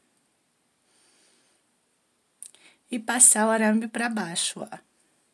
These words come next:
Sem deixar ele vir, ele dobrar. Aperta bem,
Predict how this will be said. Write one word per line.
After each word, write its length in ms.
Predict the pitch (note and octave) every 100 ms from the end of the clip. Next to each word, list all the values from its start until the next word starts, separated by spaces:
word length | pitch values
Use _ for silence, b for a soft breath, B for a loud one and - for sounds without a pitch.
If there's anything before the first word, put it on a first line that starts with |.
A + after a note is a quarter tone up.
| _ _ _ _ _ _ - B B B B B B B -
Sem 360 | - A3+ A3+
deixar 440 | A#3+ C4 - A3 A3+
ele 120 | A3
vir, 320 | G#3+ A#3+ G#3+
ele 220 | G#3+ G#3
dobrar. 540 | G#3+ A#3 A#3 A3 E3+ - _ _ _ _ _ _ _ _ _ _ - B B B B B B B _ _ _ _ _ _ _ _
Aperta 400 | G3 E3 F3 G#3
bem, 480 | F#3 F3+ F3+ A3